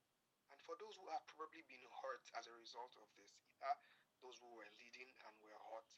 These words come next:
and those who, or those who were hurt by people who were leading and were going through this phase as well before you. And Lord, we just pray for your Holy Spirit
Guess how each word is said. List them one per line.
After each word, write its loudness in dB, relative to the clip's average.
and -4
those -6
who, -10
or -2
those -8
who -10
were 4
hurt 6
by -4
people 0
who -4
were -12
leading -8
and -10
were -8
going -4
through -10
this -10
phase -10
as -6
well -6
before -6
you. -12
And -10
Lord, -2
we -12
just 12
pray -4
for -10
your -10
Holy -6
Spirit 6